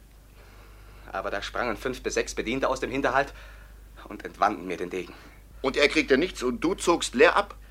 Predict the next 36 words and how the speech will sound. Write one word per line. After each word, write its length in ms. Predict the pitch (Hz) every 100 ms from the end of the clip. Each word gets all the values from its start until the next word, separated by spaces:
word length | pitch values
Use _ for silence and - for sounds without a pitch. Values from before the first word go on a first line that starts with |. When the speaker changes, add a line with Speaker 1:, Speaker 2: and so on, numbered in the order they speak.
| - - - -
Speaker 1:
Ich 280 | - 147 -
ward 140 | 120
ergriffen, 520 | - 110 123 - 85 80
angeklagt, 720 | 110 135 113 - 85 76 -
peinlich 380 | - 131 143 120
prozessiert, 640 | - 120 127 - 147 98
infam. 440 | 110 104 151 147 - - - -
Merkt's 420 | 104 160 - -
euch, 240 | - 98 -
aus 120 | 123
besonderer 480 | 123 139 185 165 147
Gnade 420 | 131 156 185 139
aus 140 | 139
den 120 | 143 123
Grenzen 360 | 123 170 165
gejagt. 360 | 143 151 190 - - - -
Meine 180 | 107 104
Güter 280 | 175 180
fielen 200 | - 127
als 180 | 117 -
Präsent 360 | - 113 143 143
dem 100 | 117
Minister 320 | 113 165 175
zu. 240 | 170 220 214 - - - - - -
Mein 200 | - 85
Mädchen 440 | 104 135 - 127 113 - - - - - - - - - -
bleibt 320 | - 107 104
in 80 | 92
den 140 | 87 95
Klauen 280 | 95 107
des 140 | 101 -
Tigers 440 | 107 101 92 - - - - - - - - - - - - -
und 120 | -
vertrauert 520 | - - 92 - -
ihr 100 | -
Leben. 240 | 95 95